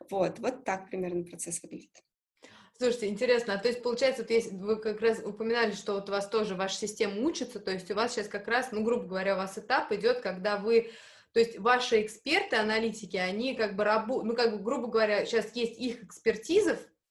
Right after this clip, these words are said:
Speaker 2: наверное, да, в первую очередь, которая помогает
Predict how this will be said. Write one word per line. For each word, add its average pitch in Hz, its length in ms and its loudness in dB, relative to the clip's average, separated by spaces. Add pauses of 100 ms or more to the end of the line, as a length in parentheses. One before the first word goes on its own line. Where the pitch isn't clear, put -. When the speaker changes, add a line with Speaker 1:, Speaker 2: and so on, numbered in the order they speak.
Speaker 2:
наверное, 202 400 0
да, 262 100 4
в - 140 -6
первую 196 320 4
очередь, 180 400 -4
которая 240 340 2
помогает 220 680 2